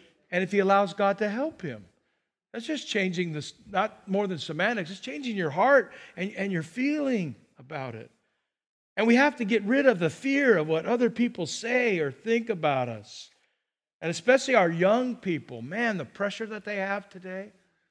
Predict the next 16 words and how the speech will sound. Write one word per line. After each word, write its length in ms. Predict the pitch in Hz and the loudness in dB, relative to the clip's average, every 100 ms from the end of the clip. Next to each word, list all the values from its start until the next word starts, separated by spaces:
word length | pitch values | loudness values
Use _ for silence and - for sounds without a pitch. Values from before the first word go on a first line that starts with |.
| _ _ _ _ _ _ _ _ | _ _ _ _ _ _ _ _
the 60 | - | -12
pressure 400 | - 196 196 214 | -2 0 0 -2
that 220 | 202 196 | -2 -2
they 140 | 202 | -4
feel. 480 | 190 202 214 226 226 _ _ _ _ _ | -4 -8 -6 -6 -8 _ _ _ _ _
When, 160 | - 233 | -8 -2
when 160 | 240 269 | 2 4
you, 280 | 330 330 - - | 4 4 -6 -4
when 140 | 208 | 0
you 140 | 277 320 | 2 2
look 240 | 269 294 | 0 -2
in 120 | 247 | -2
the 180 | 214 175 | 0 -2
eyes 400 | 170 190 226 226 | -2 -2 -2 -2
of 100 | 208 | -4
someone 440 | - 220 220 226 | -10 -8 -4 -6